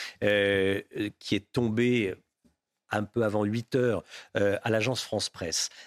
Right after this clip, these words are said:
Un enfant de dix ans est donc mort lundi soir,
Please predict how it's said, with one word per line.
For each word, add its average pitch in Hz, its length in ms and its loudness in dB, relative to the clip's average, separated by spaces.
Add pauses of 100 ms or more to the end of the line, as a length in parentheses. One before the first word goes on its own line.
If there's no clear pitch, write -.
(160)
Un 123 180 2
enfant 123 300 -2
de 113 120 2
dix 117 260 -2
ans 135 60 2
est 117 60 0
donc 107 220 -2
mort 117 200 0
lundi 117 300 0
soir, 80 460 -4